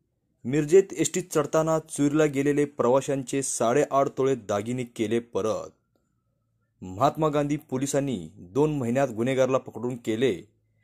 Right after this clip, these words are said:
जेरबंद, सोने केले महिलांना परत. पाहूया सविस्तर बातमीपत्र. मिरज येथील एसटी स्टँडमध्ये एसटीत चढताना चोरीला गेलेले प्रवाशांचे साडेआठ तोळे दागिने पोलिसांनी दोन महिन्यात परत केले आहे.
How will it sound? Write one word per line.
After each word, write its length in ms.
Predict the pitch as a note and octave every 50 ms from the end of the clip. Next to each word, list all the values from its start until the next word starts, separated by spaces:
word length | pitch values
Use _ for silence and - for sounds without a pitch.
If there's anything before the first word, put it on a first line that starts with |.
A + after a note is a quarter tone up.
| _ _ _ - G#2
जेरबंद, 460 | F#2+ A2+ A2+ A2 A2+ C#3+ D3+ D3 A#2 F#2+ F2+ - - - - _ _ -
सोने 280 | - - B2+ B2 C3 C#3+
केले 300 | C#3+ - C#3+ C3+ C#3 C#3
महिलांना 460 | C3 A#2+ B2 G2+ A2 A#2+ A#2+ B2 A#2+
परत. 600 | A2+ - - G2 F#2 E2+ F#2 F#2+ _ _ _ _ _ _ -
पाहूया 380 | A#2+ A#2+ A#2+ C#3 D#3+ D#3+ D3+ D3+
सविस्तर 440 | D3+ - A2+ A#2 A#2 - - A#2+
बातमीपत्र. 680 | A#2 A2+ G#2 - - A2 - G2+ - - G#2 G2 F2 D#2+ - - _ _ _ _ _ _ _ _ _ _ _ _ _ _ _ _ _ _ _ - _ _ _ _ -
मिरज 280 | A#2 A#2 D3 E3 G3 F#3
येथील 280 | G3 F3+ - G3 F3+ - -
एसटी 200 | D3+ - - D#3+
स्टँडमध्ये 680 | - - E3 D#3+ D#3+ D#3+ D#3 E3 F3 A#2+ F#2+ F2+ F2+
एसटीत 220 | G#2+ - - E3+ E3 -
चढताना 400 | - D3 C#3 - D3+ D3 D3 D3
चोरीला 380 | C#3+ - - C3+ C3+ C3 C#3+ D3+
गेलेले 320 | C#3+ C3+ C3+ C3+ C#3 C#3+
प्रवाशांचे 640 | C#3+ - - A#2 A#2+ B2+ - C3 B2+ B2+ - C3+ C3+
साडेआठ 500 | C3 - - B2+ A#2 B2 D#3+ D#3 C#3+ C#3 - -
तोळे 180 | C#3+ C#3+ C#3+
दागिने 420 | C3+ G#2 A2 G#2+ A2+ B2 C3 C3+ C3+
पोलिसांनी 500 | - - B2 A#2+ B2+ A#2+ C#3 C3 C3+ C3
दोन 260 | A#2+ A2+ C3+ D#3 E3
महिन्यात 300 | D#3 C#3+ C3 C3 C#3 C#3
परत 220 | - - A#2+ A#2 - -
केले 200 | - G#2+ G2+ G#2
आहे. 420 | G2 F#2 F#2 F#2 F#2 E2 E2+ -